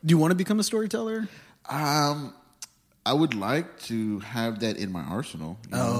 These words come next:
Speaker 1: Oh, yeah.
Speaker 2: I do like the whole quick jokes, the quick jabs and stuff.
Speaker 1: You're good at it.
Speaker 2: I like that. Um, just 'cause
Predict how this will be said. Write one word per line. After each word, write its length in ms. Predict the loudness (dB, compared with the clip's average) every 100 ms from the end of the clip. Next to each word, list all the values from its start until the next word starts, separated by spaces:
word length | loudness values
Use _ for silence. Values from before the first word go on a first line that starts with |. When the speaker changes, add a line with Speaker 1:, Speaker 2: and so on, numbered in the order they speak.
| -2 -2
Speaker 1:
Oh, 40 |
yeah. 380 | -4 -4 -4 -2
Speaker 2:
I 80 | -4
do 240 | -4 -2
like 200 | 0 0
the 60 | -2
whole 180 | -4 -4
quick 440 | -8 -4 -2 -4 -12 -20 _ _ -20 -20
jokes, 400 | -6 -2 -2 -4
the 80 | -12
quick 260 | -10 -10 -6
jabs 360 | -4 -2 -2
and 80 | -6
stuff. 160 | -4 2
Speaker 1:
You're 100 | 4
good 220 | 6 6
at 140 | 4 2
it. 160 | -4 -10 -20 -4
Speaker 2:
I 80 | 0
like 360 | 2 0 -2
that. 520 | 0 0 0 -4 -10 _
Um, 600 | -6 -4 -2 -4 -6 -12 -18 _ _ _ _ _ _ -20 -20 -20 -20 -20 _ -20 _ _ _
just 220 | -4 -2 0
'cause 340 | -2 -4 -8